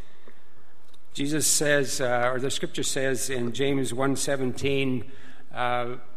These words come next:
"Every good gift and every perfect gift is from above and cometh down from the Father of lights, with whom is no variableness, neither shadow of turning."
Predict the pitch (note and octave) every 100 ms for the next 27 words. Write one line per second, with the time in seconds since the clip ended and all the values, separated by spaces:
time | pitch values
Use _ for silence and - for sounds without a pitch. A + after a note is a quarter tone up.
0 | - - - - D#3 E3 F3+ F3 C#3+ E3
1 | D#3 D#3 D3+ B2+ - B2+ C#3 D3 C#3 -
2 | F#3 - C#3+ - - C#3 C3 - - D#3
3 | B2+ - C#3 B2+ A2+ C#3+ D3 B2 B2 A2
4 | D3+ D3 - C#3+ D3 D3 - C#3+ B2+ -
5 | D3 D3 D3+ C#3 C3+ C#3 - - - -
6 | - - - - - - - - - -
7 | D3 C#3+ B2+ C3 C3+ C#3 C#3+ C#3+ C3 B2+
8 | B2+ B2+ - - - C#3 C3+ B2+ B2 -
9 | C#3 C#3 C3 C3 C3 C3+ B2 - - C3
10 | B2 A2 G#2+